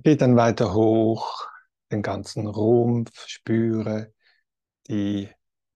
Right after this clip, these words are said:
das Aufrichten des Rumpfes.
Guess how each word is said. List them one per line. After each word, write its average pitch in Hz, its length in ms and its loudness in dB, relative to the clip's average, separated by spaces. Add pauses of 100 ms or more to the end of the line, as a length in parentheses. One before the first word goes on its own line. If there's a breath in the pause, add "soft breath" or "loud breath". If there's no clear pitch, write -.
(380)
das - 220 -16
Aufrichten 117 1600 -6
des 107 300 -12
Rumpfes. 113 1200 -8